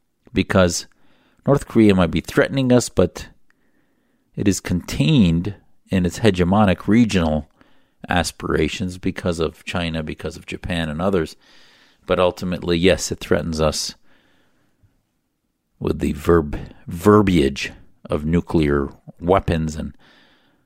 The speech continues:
other threats, but nothing compares to the threat of whether it be Shia or Sunni Califism,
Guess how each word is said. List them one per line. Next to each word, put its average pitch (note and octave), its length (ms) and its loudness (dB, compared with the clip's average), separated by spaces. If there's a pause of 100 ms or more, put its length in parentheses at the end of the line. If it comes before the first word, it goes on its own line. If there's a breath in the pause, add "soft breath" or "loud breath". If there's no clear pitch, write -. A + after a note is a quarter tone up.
(100)
other E2 280 2
threats, - 500 -2
but - 380 -4 (800)
nothing F#2+ 480 2
compares E2 680 0
to - 160 0
the D#2 120 -4
threat - 420 0
of D2 260 -4 (180)
whether D#2 260 2
it D2 160 -6
be D2 120 -4
Shia G2+ 440 4
or E2+ 120 2
Sunni G2 380 0
Califism, E2 760 -2